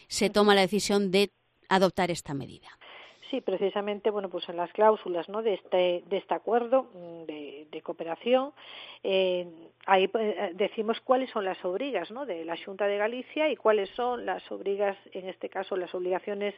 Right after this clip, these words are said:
Speaker 2: del ayuntamiento. Y entre las obligaciones de, de la Xunta de Galicia, pues, es la cal-, la colocación de, de esas jaulas trampa.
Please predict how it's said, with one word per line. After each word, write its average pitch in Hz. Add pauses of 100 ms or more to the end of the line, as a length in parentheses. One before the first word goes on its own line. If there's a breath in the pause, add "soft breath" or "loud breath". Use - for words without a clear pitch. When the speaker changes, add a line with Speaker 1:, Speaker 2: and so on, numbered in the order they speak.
(420 loud breath)
Speaker 2:
del 190
ayuntamiento. 160
Y 170
entre 170
las 165
obligaciones 165
de, 202
de 190
la 190
Xunta 190
de 196
Galicia, 208 (280 loud breath)
pues, -
es -
la 226
cal-, 190
la 196
colocación 185
de, 175
de 202
esas 185
jaulas 165
trampa. 143